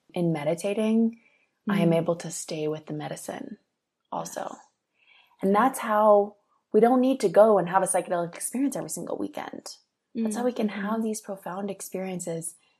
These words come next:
Speaker 1: and then stay with them, bring them back into our daily life. What was the lesson in that little moment? How
Speaker 2: Right.
Speaker 1: can I still be with it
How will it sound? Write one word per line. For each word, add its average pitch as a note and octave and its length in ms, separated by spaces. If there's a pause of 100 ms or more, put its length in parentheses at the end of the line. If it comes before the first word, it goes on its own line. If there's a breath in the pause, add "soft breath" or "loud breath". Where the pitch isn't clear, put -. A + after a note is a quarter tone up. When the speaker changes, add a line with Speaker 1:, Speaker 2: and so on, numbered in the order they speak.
(120)
Speaker 1:
and F#3 140
then E3+ 160
stay F3 540
with D#3+ 220
them, - 300 (500)
bring F3+ 260
them E3+ 180
back D3+ 260
into E3+ 280
our D#3+ 120
daily D3 360
life. D3+ 420 (380)
What - 300
was E3+ 220
the F3 140
lesson E3 440
in D#3 160
that - 220
little D3+ 220
moment? D#3 640 (440)
How D#3+ 240
Speaker 2:
Right. F#3 100
Speaker 1:
can F#3 160
I E3 120
still E3+ 260
be D#3+ 200
with D#3 200
it - 200